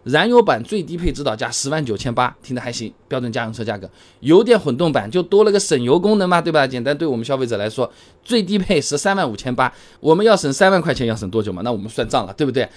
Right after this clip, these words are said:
差不多要跑十三点三万公里，啊，才能把它给跑回来拉平。一年跑一万公里的朋友比较多吧？十三年。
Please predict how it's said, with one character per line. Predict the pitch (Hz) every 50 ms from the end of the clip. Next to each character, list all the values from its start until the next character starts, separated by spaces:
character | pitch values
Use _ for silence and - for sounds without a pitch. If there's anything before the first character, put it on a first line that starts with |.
| - - _
差 | - - - 233 196 170
不 | -
多 | - 185 185
要 | 185 170
跑 | 170 - 123 110
十 | - - 131 123
三 | - - 185 185 190 180
点 | 147 110
三 | 107 - 170 175
万 | 185 156 131
公 | 151 156 160
里， | 143 104 90 - - - - -
啊， | - 127
才 | 120 - - 139
能 | 131 143 135
把 | - 107
它 | - 143
给 | 135 151
跑 | - - - 127 104
回 | - 123
来 | 131 143
拉 | 147 147 143
平。 | 139 - 120 110 110 - - - _ _ _
一 | - 233
年 | 226 202 190
跑 | - - 135 117
一 | 127 156
万 | 147 127
公 | 131 156 147
里 | 135 117
的 | 110
朋 | - - 113
友 | 117
比 | 101 95
较 | 101 98
多 | - 117 107
吧？ | 92 -
十 | - - 110
三 | - 139 143 135
年。 | 104 -